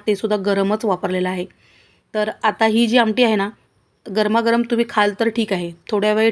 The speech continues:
ठेवली ना तर ती मग घट्ट होते, म्हणून त्या हिशोबाने मग पाणी वापरा. तर आता मी आधीसुद्धा ना, अ, पाच वाट्या पाणी वापरलं होतं आणि त्याच्यानंतर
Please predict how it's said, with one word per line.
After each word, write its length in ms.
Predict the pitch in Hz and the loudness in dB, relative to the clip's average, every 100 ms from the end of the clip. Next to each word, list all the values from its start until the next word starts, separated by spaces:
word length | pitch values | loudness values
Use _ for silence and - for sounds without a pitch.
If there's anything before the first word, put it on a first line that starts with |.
| 226 | 2
ठेवली 280 | 208 202 | 2 2
ना 120 | 226 202 | 0 0
तर 100 | 202 | -2
ती 160 | 220 | -2
मग 120 | 208 | -2
घट्ट 260 | 202 196 - | -2 -4 -4
होते, 300 | 180 175 175 - _ - _ _ | -6 -6 -14 -18 _ -20 _ _
म्हणून 220 | 208 220 | -4 -2
त्या 180 | 220 220 | 0 2
हिशोबाने 500 | 214 196 220 196 202 | 2 2 0 0 0
मग 160 | 202 208 | -2 -4
पाणी 300 | 214 196 180 | 0 -2 -2
वापरा. 320 | 175 170 170 - _ _ _ - | -6 -8 -12 -12 _ _ _ -6
तर 60 | |
आता 280 | 196 196 214 214 _ _ _ - | -6 -2 -2 -2 _ _ _ -4
मी 120 | 214 | -2
आधीसुद्धा 560 | 214 202 214 214 202 202 | 0 0 -2 -4 0 2
ना, 220 | 196 240 262 | 2 -2 -6
अ, 280 | - 190 190 - | -4 -2 -2 0
पाच 240 | 202 202 | 0 2
वाट्या 220 | 214 196 202 | 0 0 0
पाणी 180 | 202 | 0
वापरलं 360 | 202 202 208 208 | 0 0 0 0
होतं 180 | 202 247 - _ _ _ | -2 -4 -8 _ _ _
आणि 140 | 202 190 | -6 -4
त्याच्यानंतर 500 | 196 190 196 190 190 | -4 -2 -2 -2 -2